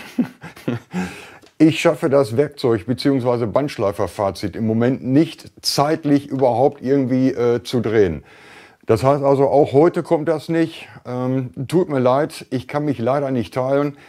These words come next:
Und, ähm, ich versuche es auf jeden Fall nächste Woche oder halt vielleicht dann die Woche drauf. Ich weiß nicht, wie ich mit meiner Zeit hinkomme. Auf jeden Fall bin ich bemüht,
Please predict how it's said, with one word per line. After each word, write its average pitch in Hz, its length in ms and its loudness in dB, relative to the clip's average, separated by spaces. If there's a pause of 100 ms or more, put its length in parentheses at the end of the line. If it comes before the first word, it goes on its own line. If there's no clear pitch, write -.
(540)
Und, 123 480 2
ähm, 120 400 4
ich - 140 -4
versuche 131 400 2
es 127 100 -2
auf 117 160 -2
jeden 135 240 2
Fall 120 220 2
nächste 127 400 2
Woche 131 560 2 (180)
oder 113 300 0
halt 120 180 0
vielleicht 110 380 -4
dann 117 160 0
die 107 100 -2
Woche 110 260 0
drauf. 110 520 2 (160)
Ich 104 200 -4
weiß 120 300 -2
nicht, 101 220 -6
wie 123 80 -2
ich 110 180 -6
mit 107 160 -8
meiner 107 280 -4
Zeit 104 260 -2
hinkomme. 95 540 -4 (440)
Auf 120 180 2
jeden 156 240 4
Fall 151 220 2
bin 135 160 0
ich 143 160 -2
bemüht, 123 580 2